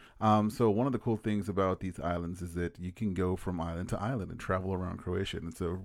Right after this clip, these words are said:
very cool way to travel. Who gets to travel by boat anywhere generally? You know, most of us are landlocked, you know, here in the States. But, um,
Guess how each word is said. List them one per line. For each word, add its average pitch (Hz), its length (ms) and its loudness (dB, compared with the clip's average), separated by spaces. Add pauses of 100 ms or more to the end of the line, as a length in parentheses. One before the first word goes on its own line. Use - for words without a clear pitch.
(140)
very 131 280 6
cool 110 240 4
way 92 140 2
to 87 80 -4
travel. 82 440 0
Who 135 240 2
gets 135 140 0
to 127 80 -2
travel 110 400 2 (180)
by 82 160 -2
boat 90 400 -2 (320)
anywhere 87 400 2
generally? 80 400 -2
You 80 80 -4
know, 82 100 -4
most 101 220 0
of 101 80 2
us 90 100 0
are 87 80 -2
landlocked, 90 540 -2
you 90 80 -2
know, 87 120 0
here 95 160 0
in 85 80 -4
the 80 60 -10
States. - 360 -2 (480)
But, 101 180 6
um, 95 260 2